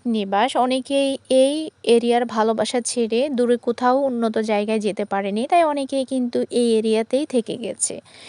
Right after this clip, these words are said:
বিশেষ করে আমার দুজন মামা তো আছেই, তারা তাদের এই মাতৃভূমি অর্থাৎ পৈতৃক নিবাস ছেড়ে তারা একদমই যেতে পারেনি। তবে বেশিরভাগই রিলেটিভ আমাদের দেখা যাচ্ছে নদীর ওই পাড়ে অর্থাৎ নোয়াখালীতেই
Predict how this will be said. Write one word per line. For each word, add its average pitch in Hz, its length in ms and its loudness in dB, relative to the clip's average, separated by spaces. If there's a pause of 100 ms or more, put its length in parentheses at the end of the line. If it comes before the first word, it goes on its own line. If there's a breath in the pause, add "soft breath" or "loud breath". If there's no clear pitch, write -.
(200 loud breath)
বিশেষ 302 280 0
করে 302 280 8
আমার 247 460 4
দুজন 233 280 -2
মামা 196 420 -2
তো 214 260 -2
আছেই, 214 560 -2
তারা 202 360 -2
তাদের 214 480 -2 (380 loud breath)
এই 220 460 2 (120)
মাতৃভূমি 208 1080 -2
অর্থাৎ 208 640 0 (420 loud breath)
পৈতৃক 262 440 0
নিবাস 254 380 0
ছেড়ে 247 380 0
তারা 226 480 2
একদমই 226 460 0
যেতে 202 260 -4
পারেনি। 208 420 -2 (200)
তবে 311 320 2
বেশিরভাগই 269 640 0
রিলেটিভ 254 460 -2
আমাদের 240 400 0
দেখা 226 220 0
যাচ্ছে 233 300 -2
নদীর 233 380 -2
ওই 220 120 2
পাড়ে 220 380 2
অর্থাৎ 240 380 0
নোয়াখালীতেই 214 800 -2